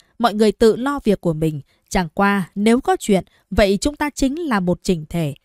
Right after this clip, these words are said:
Mọi người nhất định phải đoàn kết." Nói xong hắn liếc mắt nhìn đám người lại nói, "Bắc Minh sẽ thành lập bảy vị trưởng lão, bảy vị trưởng lão này có quyền cách chức minh chủ.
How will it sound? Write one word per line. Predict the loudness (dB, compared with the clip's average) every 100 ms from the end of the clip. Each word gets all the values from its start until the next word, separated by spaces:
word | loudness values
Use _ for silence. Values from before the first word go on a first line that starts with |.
| _ _
Mọi | -2 0
người | 0
nhất | 0 -2 -2
định | -2 -2
phải | -4
đoàn | -2 -4 -4
kết." | -6 -6 -6 _ _ _
Nói | -2 -2
xong | -2 -4 -6
hắn | -4 -6 -4
liếc | -6 -6
mắt | -10 -8
nhìn | -4 -2 -2 -4
đám | -4 -4 -4
người | -4 -2
lại | -6 -8
nói, | -6 -4 -4 -6 _ _ _
"Bắc | -10 -8
Minh | -4 -4 -4
sẽ | -6
thành | -6 -6
lập | -6 -8
bảy | -4 -4 -2
vị | -4 -4
trưởng | -6 -6
lão, | -6 -8 -8 -12 _ _
bảy | 0 0
vị | 0 -2
trưởng | -2 -2
lão | -2 -4
này | -4 -2 0 -2 -2
có | -2
quyền | 4 2 2
cách | -4 -10 -6
chức | -6 -2
minh | -4 -4
chủ. | 0 0 0